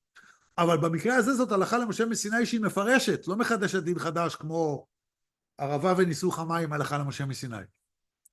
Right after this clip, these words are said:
ושם זה דין חדש ההלכה, ההלכה למשה מסיני חידשה.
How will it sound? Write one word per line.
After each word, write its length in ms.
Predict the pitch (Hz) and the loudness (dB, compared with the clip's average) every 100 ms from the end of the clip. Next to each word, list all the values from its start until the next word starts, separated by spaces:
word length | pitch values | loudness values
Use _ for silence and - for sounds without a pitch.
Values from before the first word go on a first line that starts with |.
| _ _ 123 | _ _ -8
ושם 220 | 160 190 | -2 0
זה 260 | 170 165 151 143 _ 127 | 2 2 0 -2 _ 0
דין 200 | 175 170 | 2 2
חדש 420 | 170 175 185 160 | 2 4 4 2
ההלכה, 360 | 139 113 143 147 - | -2 0 -4 -4 -6
ההלכה 240 | 143 143 | -6 -4
למשה 180 | 139 143 | -6 -8
מסיני 300 | 123 135 123 | -10 -10 -10
חידשה. 320 | 131 - 107 | -10 -12 -14